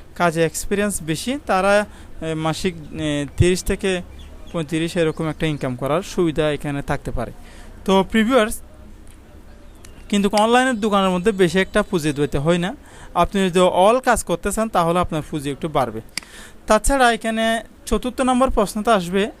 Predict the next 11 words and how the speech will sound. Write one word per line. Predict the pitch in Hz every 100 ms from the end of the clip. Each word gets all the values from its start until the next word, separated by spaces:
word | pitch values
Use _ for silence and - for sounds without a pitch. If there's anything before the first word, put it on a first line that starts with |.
| -
অনলাইনে | 185 196 233 254 269
কাজ | 254 185
করতে | - 165 -
হলে | 208 190 202 -
কম্পিউটারের | 196 165 208 220 220 220 233 - - - - -
কোন | - 254 285 302
কোর্সটি | - 226 180 240
নিতে | 202 156
হবে? | 143 131 131 -
আচ্ছা, | 170 - 196
এখানে | 190 214